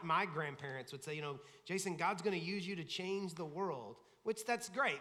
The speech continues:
thank you. But, like, that also gives you a massive, uh, insecurity complex when, you know, you're not even changing, you know, Auburndale, it feels like, you know? And so there's a blessing and a curse to that, to where it's like,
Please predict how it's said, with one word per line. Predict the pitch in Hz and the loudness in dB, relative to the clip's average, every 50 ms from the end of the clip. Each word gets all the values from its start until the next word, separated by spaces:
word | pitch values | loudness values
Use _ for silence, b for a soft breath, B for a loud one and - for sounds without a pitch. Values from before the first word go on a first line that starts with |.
| - | 2
thank | 214 226 240 233 - | 4 4 4 4 0
you. | 170 151 139 135 | -4 -4 -2 -2
But, | 156 170 | 0 4
like, | 175 180 180 180 | 4 4 6 6
that | 196 190 196 | 4 4 6
also | 214 240 226 - 220 | 6 6 6 4 2
gives | 196 180 196 190 | 2 2 2 2
you | 202 190 | 2 2
a | |
massive, | 165 165 170 175 180 185 190 214 214 - - 196 180 170 156 160 | 2 2 2 4 6 6 8 6 6 4 2 0 0 0 0 2
uh, | 165 160 156 156 156 - | 4 4 4 4 2 0
insecurity | 190 196 190 - 190 175 - - 208 220 226 214 185 165 156 151 - B B B B | 0 -2 -2 -4 -6 -8 -4 -2 0 2 2 2 2 2 0 -2 -4 B B B B
complex | - 180 175 160 156 156 160 151 156 - - - - | 4 6 6 6 4 2 0 2 2 0 0 -2 2
when, | 175 175 165 160 160 156 156 143 B B B B B B B | 4 6 6 6 6 4 2 -2 B B B B B B B
you | B 190 | B 4
know, | 170 165 | 6 6
you're | 165 170 175 | 6 6 6
not | 175 170 170 | 8 8 8
even | 175 170 170 165 | 6 4 4 2
changing, | 156 - - 170 175 175 165 139 180 170 165 165 170 | 0 0 0 2 2 2 2 2 2 2 2 2 2
you | 170 | 2
know, | 165 165 156 - | 2 2 4 4
Auburndale, | 180 208 226 185 190 160 143 131 135 131 117 110 104 107 | 6 6 6 6 4 4 2 0 -2 -2 -4 -6 -6 -6
it | - 143 139 | -8 -6 -4
feels | - 156 143 135 - - | -4 -2 -2 -2 -4 -4
like, | 127 113 110 - | -6 -6 -6 -6
you | - 160 | -2 0
know? | 151 147 165 208 208 - B B B B B B B B B B B B B B B B | 0 2 2 0 -2 -6 B B B B B B B B B B B B B B B B
And | 180 175 | -4 0
so | 214 226 | 2 4
there's | 240 240 226 | 4 4 4
a | 247 | 4
blessing | 190 214 226 254 254 - 269 269 | 4 6 6 6 6 4 2 2
and | 269 269 | 2 2
a | 269 | 2
curse | - - 262 302 294 - | 2 0 0 0 0 0
to | - 220 | 0 0
that, | 180 160 156 151 147 | 2 2 2 2 0
to | - 202 | -2 -2
where | 202 208 214 | 0 0 0
it's | 214 208 214 | 0 0 2
like, | 208 196 185 | 2 2 2